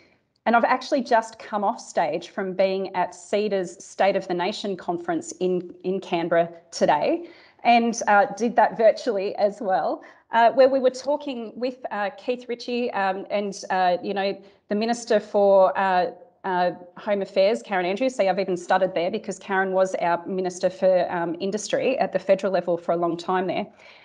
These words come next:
And so in that conversation, what we were focusing on is how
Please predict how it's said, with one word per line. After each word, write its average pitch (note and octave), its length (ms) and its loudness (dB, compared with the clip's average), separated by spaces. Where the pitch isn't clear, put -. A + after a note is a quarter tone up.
And A#3 180 6
so B3 400 6
in B3+ 140 4
that D4+ 180 2
conversation, G3 640 -4
what G3 160 -2
we G3+ 60 -2
were F#3+ 80 0
focusing F#3+ 500 -4
on D#3+ 220 -4
is - 320 -4
how A#3 320 0